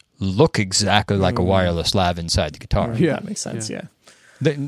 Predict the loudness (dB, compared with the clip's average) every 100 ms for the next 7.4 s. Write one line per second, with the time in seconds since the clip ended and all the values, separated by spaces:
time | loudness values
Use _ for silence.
0 | -4 -2 -2 -2 -4 0 0 0 0 0
1 | 0 2 0 0 0 0 -2 -2 0 0
2 | 0 2 2 2 -2 -2 0 0 0 0
3 | 2 2 2 0 0 0 0 -2 0 0
4 | 0 -2 -4 2 4 4 2 2 0 2
5 | -2 -2 -4 -4 -6 -8 -8 -8 -6 -6
6 | -6 -8 -6 -8 -10 -8 -6 -4 -4 -6
7 | -8 -8 -10